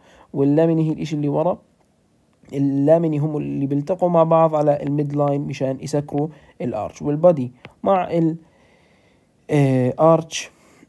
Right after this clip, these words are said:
بيعملوا الفيرتبرال فورامين. تمام، بحكي لنا عنا seven processes فيه في التيبيكال، آه، فيرتبرا. One spinous process. طيب، في بروسيس اسمها السباينس، وهي وحدة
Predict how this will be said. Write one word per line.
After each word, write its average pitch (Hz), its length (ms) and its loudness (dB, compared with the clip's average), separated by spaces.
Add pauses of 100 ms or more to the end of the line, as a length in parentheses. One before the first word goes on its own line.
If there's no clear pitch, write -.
(260)
بيعملوا 147 420 0
الفيرتبرال 143 640 -2 (280)
فورامين. 113 360 -8 (100)
تمام، 131 200 -4 (2000)
بحكي - 220 -4
لنا 226 100 4
عنا 190 360 0 (320)
seven 190 260 2 (320)
processes 165 540 -2 (240)
فيه 117 340 -8 (920)
في 147 160 -4
التيبيكال، 151 600 2 (220)
آه، 123 440 0
فيرتبرا. 120 440 -8 (680)
One 233 340 6 (220)
spinous 175 600 0 (240)
process. 127 300 -8 (460)
طيب، - 180 -10
في 180 160 -6
بروسيس 190 360 0
اسمها 170 200 2
السباينس، 147 600 0
وهي 170 240 2
وحدة 156 460 -2